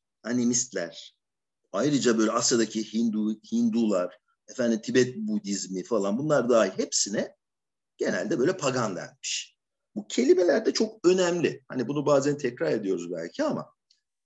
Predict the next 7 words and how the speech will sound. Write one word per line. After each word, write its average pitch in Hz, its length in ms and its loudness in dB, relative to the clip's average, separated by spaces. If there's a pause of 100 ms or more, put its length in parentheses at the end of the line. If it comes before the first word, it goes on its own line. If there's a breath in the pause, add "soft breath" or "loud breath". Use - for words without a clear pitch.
(380)
hani 156 340 -2
bunun 254 200 6
adı 202 440 2
ne? - 280 2 (720)
Bunun 170 460 -4
adı 170 300 2
mesela, 185 600 0